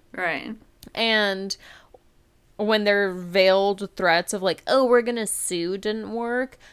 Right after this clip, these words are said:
Speaker 2: they basically asked, "Well, what's the worst penalty that can happen to us if we sit on this chair without y'all's permission?" And they simply replied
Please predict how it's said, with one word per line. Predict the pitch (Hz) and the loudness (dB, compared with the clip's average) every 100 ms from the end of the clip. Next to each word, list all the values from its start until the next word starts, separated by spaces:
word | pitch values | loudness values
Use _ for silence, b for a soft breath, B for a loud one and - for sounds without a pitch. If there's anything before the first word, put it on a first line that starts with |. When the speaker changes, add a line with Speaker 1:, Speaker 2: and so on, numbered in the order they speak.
| B - | B 0
Speaker 2:
they | 214 | 0
basically | 185 190 196 220 214 220 - | 2 0 0 -2 -2 -2 0
asked, | 180 180 175 - - | -2 -2 -2 -6 -8
"Well, | 190 202 202 196 190 185 180 - - | 0 4 6 6 4 2 -4 -8 -20
what's | - 220 214 214 233 262 269 | -6 -2 -2 2 4 4 4
the | - 247 | -2 0
worst | 226 208 - | 0 -2 -6
penalty | - 214 202 196 - 208 | -6 -4 -2 -4 -4 -2
that | 170 185 | -2 -4
can | 208 | -8
happen | 202 196 175 190 208 | -8 -6 -4 -6 -10
to | 226 240 | -8 -4
us | 220 220 226 - - | -2 -2 -2 -6 -4
if | 196 - | -6 -6
we | 202 202 | -6 -4
sit | - - 190 | -2 0 0
on | - 190 | -2 -4
this | 190 185 | -4 -6
chair | - - 196 170 | -10 -10 -4 -4
without | 170 190 185 165 - _ - | -4 -4 -2 -2 -6 _ -10
y'all's | 180 175 180 | -4 -2 -4
permission?" | - 220 165 175 - 190 214 226 B B B B B B | -8 -8 -6 -6 -4 -4 -4 -6 B B B B B B
And | - 202 190 190 | -2 2 2 2
they | 190 | 0
simply | 190 214 185 196 | 0 -2 -2 -2
replied | 185 185 - _ - 185 180 170 175 | 0 -2 -6 _ -6 0 2 0 -2